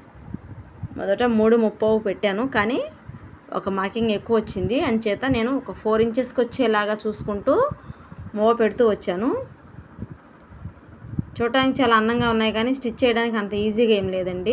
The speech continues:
ఎందుకంటే బీట్ ఉంది కదా, ఈ బీట్ నెట్టేస్తుంది నీడిల్ని. చూడండి, నీడిల్ దగ్గరగా పెట్టుకుని వేస్తేనే స్టిచ్ పడుతుంది, లేదంటే పక్కకి నెట్టేస్తుంది.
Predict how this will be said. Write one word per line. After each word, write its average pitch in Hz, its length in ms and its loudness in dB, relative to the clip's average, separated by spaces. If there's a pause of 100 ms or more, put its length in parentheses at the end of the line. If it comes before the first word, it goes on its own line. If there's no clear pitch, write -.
(120)
ఎందుకంటే 214 420 0 (640)
బీట్ 262 380 2
ఉంది 220 220 2
కదా, 190 200 2 (480)
ఈ 202 120 -6 (160)
బీట్ 262 300 2
నెట్టేస్తుంది 208 680 0 (120)
నీడిల్ని. 208 520 2 (2750)
చూడండి, 185 340 -4 (520)
నీడిల్ 220 280 2 (140)
దగ్గరగా 208 420 2
పెట్టుకుని 214 440 -2
వేస్తేనే 208 440 -2
స్టిచ్ 269 320 -4
పడుతుంది, 196 440 0
లేదంటే 202 440 0 (760)
పక్కకి 202 220 -4
నెట్టేస్తుంది. 202 720 -2